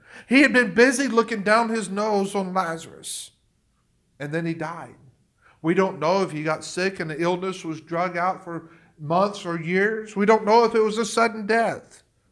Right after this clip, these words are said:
All we know is that he died. He realizes that he has passed from mortal life into an immortal state. A place where he will never die,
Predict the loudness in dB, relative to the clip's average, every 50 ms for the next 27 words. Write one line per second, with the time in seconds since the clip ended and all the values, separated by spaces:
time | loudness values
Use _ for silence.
0 | _ _ -6 -4 -4 -4 -4 -6 -6 -6 -4 -4 -4 -6 -8 -10 -14 _ _ _
1 | _ _ _ _ _ _ _ _ _ _ _ _ _ _ -12 -8 -6 -4 -4 -4
2 | -4 -6 -6 -6 -6 -6 -8 -12 -16 -18 -20 -20 -20 -20 _ _ _ _ _ _
3 | _ _ _ _ _ _ _ _ _ _ _ _ _ _ _ _ _ -20 -20 -20
4 | -20 -20 -10 0 4 4 6 8 8 8 8 8 8 6 6 4 0 -4 -6 -6
5 | -8 -6 -6 -4 -4 -4 -4 -2 -2 -2 -2 -4 -4 0 2 4 4 4 2 0
6 | -4 0 2 2 4 2 0 -4 -12 -20 -20 _ -20 -14 -10 -6 -2 4 6 6
7 | 6 6 4 0 -2 0 0 2 2 4 4 2 2 -2 -6 -12 -20 -20 -20 -20
8 | _ _ _ _ _ _ _ _ _ _ _ _ _ _ _ _ _ _ _ _
9 | _ _ _ _ _ _ _ -6 -6 -4 -4 -4 -4 -2 -2 -2 -4 -4 -2 -2
10 | 0 0 -2 -2 -6 -14 -14 -12 -10 -8 -8 -8 -8 -10 -14 -20 -20 -20 _ _
11 | _ _ _ _ _ _ _ _ _ _ _ _ _ _ -6 -6 -6 -4 -2 0
12 | 2 2 0 0 -6 -10 -8 -8 -6 -6 -6 -6 -6 -6 -6 -6 -6 -8 -8 -8
13 | -6 -4 -4 -4 -4 -6 -6 -8 -8 -8 -12 _ _ _ _ _ _ -8 -6 -6
14 | -6 -8 -12 -14 -18 -20